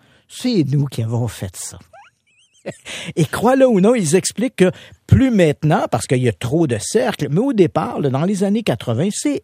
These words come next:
eux qui faisaient ça. Ils sortaient la nuit avec une planche de foulage, une corde, des outils excessivement rudimenta-, rudimentaires et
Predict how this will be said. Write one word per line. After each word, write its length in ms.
eux 160
qui 100
faisaient 220
ça. 160
Ils 80
sortaient 400
la 180
nuit 240
avec 240
une 140
planche 380
de 100
foulage, 680
une 160
corde, 300
des 160
outils 180
excessivement 640
rudimenta-, 600
rudimentaires 680
et 140